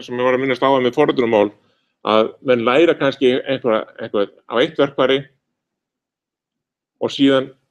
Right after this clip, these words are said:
ætlar að leysa öll vandamál með þessu eina verkfæri.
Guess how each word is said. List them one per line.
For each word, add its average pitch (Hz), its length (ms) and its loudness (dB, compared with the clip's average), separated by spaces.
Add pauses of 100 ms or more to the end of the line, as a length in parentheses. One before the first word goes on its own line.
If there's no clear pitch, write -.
(340)
ætlar 135 240 -2
að 123 80 2
leysa 127 400 0
öll 127 240 -2
vandamál 110 400 -2
með 110 220 -4
þessu 113 180 -2
eina 113 180 -4
verkfæri. - 380 -4